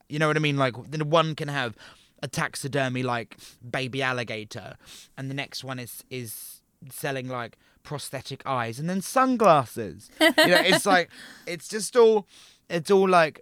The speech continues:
Speaker 1: wildly different. And walking around, I love that when you find something and you're holding on to it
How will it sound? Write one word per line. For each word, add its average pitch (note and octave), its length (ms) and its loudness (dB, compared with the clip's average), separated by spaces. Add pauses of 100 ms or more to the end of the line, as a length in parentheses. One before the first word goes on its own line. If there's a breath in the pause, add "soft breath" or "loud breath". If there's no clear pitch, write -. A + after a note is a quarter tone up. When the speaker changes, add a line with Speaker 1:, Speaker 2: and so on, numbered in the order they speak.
Speaker 1:
wildly D3 540 2
different. C3 260 -6
And C#3+ 160 -2
walking E3+ 320 4
around, E3 220 0
I - 20 0
love D#3+ 200 2
that D3+ 180 -2
when D3 160 -10
you C3+ 60 -8
find D#3 280 -8
something C3+ 160 -14
and B2+ 80 -10
you're A#2+ 80 -6
holding C3+ 320 -6
on C3+ 180 -4
to B2 140 -8
it B2 140 -8